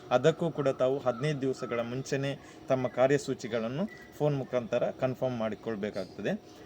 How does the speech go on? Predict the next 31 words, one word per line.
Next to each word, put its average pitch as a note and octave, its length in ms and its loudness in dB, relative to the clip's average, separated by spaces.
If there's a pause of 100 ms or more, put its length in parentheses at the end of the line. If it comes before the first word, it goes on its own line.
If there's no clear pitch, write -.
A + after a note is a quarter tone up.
ಅದೇ C#3 240 6
ರೀತಿ G3 260 4 (140)
ಇಲ್ಲಿ C3+ 220 -2
ಬಂದವರು A#2+ 840 4 (180)
ಕೆಲವೊಂದು D3 380 4
ಸರಿ C3+ 380 0
ಏನಾಗ್ತದೆ, B2 520 -2
ಸಡನ್ಲಾಗಿ C3+ 520 2
ಬರ್ತಾರೆ, B2+ 460 0
ನಾವು B2 180 -2
ಮನೆಯಲ್ಲಿ A#2+ 360 0
ಇರೋದಿಲ್ಲ. A#2 380 0 (440)
ಆವಾಗ D3+ 280 10
ನಮಗೆ D3 300 2
ಫೋನ್ D3+ 280 2
ಮಾಡಿ C3+ 160 0
ಕೇಳ್ತಾರೆ, B2+ 360 0
"ನೀವು C#3 200 -2
ಮನೆಯಲ್ಲಿ D3+ 400 2
ಇಲ್ಲದಿದ್ದರೆ C3+ 380 2
ಯಾಕೆ D#3 260 6
ವಿಡಿಯೋ C3 240 2
ಮಾಡ್ತೀರಿ? A#2 440 -2 (480)
ಯಾಕೋಸ್ಕರ D3 500 6
ನಮಗೆ C3 260 0
ತಿಳಿಸಿಲ್ಲ?" C3 480 0
ಆ, - 600 -10 (540)
ನಾವು D#3+ 420 4 (320)
ಪ್ರತಿಯೊಬ್ಬರಿಗೆ D3 680 4
ಪರ್ಸನ್ C#3+ 380 0
ಆಗಲಿ, B2+ 300 0